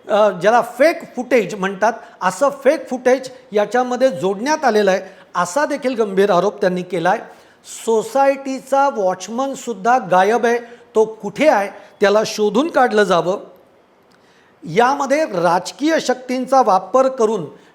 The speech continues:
जे महत्त्वाचे पुरावे आहेत, ते नष्ट करण्यात आलेत, असे गंभीर आरोप हे सतीश सालियान यांनी केलेले आहेत.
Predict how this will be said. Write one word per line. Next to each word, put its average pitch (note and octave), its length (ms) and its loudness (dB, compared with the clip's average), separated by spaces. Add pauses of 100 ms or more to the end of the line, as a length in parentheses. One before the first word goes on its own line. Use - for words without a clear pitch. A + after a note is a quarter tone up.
जे A3 160 4
महत्त्वाचे A#3+ 800 -4
पुरावे G#3 400 0
आहेत, F3+ 120 -2 (300)
ते A3+ 80 0
नष्ट F3+ 440 -4
करण्यात A3 420 0
आलेत, F3 180 -4 (420)
असे F#3+ 400 -2
गंभीर G3 460 -2 (160)
आरोप F3+ 360 0 (340)
हे G#3+ 420 0 (320)
सतीश G#3 420 -6
सालियान F3+ 680 -2 (160)
यांनी D3+ 300 -8
केलेले D3+ 500 -4
आहेत. F2+ 120 -16